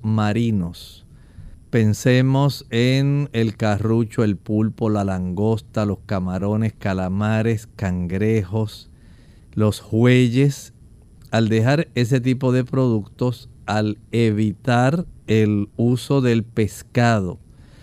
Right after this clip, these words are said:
sea bacalao, salmón, chillo, tilapia, no importa cuál sea, atún, usted está ayudando a su sistema inmunológico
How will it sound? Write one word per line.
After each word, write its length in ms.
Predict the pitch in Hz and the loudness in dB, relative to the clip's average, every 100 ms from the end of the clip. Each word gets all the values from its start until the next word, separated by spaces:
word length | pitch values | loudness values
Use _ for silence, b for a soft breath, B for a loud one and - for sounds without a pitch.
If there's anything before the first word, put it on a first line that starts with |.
| B | B
sea 340 | - 131 120 | -4 0 2
bacalao, 880 | 120 113 110 98 101 107 113 120 123 | 2 0 0 0 2 2 2 2 0
salmón, 1000 | - - 101 95 95 104 113 117 120 117 | -4 -2 0 0 0 0 2 2 2 0
chillo, 680 | - - 113 110 110 113 110 | -4 -2 0 2 2 0 0
tilapia, 1000 | - 104 95 104 107 104 - 120 113 113 B B B B B | -2 -2 0 0 0 -2 -2 0 0 -2 B B B B B
no 180 | 113 135 | 2 4
importa 560 | 190 175 185 180 175 165 | 4 2 0 0 0 -2
cuál 240 | 165 156 | -2 -2
sea, 500 | - 175 180 131 82 - - - | -2 -2 0 -2 -6 -14 -20 -4
atún, 840 | 107 107 - 120 123 131 139 143 - - - - - - - | -2 -2 0 2 4 4 2 -2 -8 -20 -20 -20 -20 -16 -6
usted 540 | 117 - 143 160 - - | -6 0 2 2 -2 -4
está 500 | 123 117 - 139 - - | -2 -2 0 0 0 0
ayudando 1120 | 117 110 110 104 101 123 139 131 92 104 113 - - - - - - | 0 2 0 0 2 2 4 2 0 -2 -4 -14 -20 -20 -20 -14 -2
a 160 | 131 | 0
su 160 | 139 143 | 0 -2
sistema 580 | - 117 - 117 127 127 | 0 -2 0 0 2 2
inmunológico 1040 | 117 110 113 127 120 92 107 110 170 175 | 2 2 2 2 0 0 -2 -2 -4 -6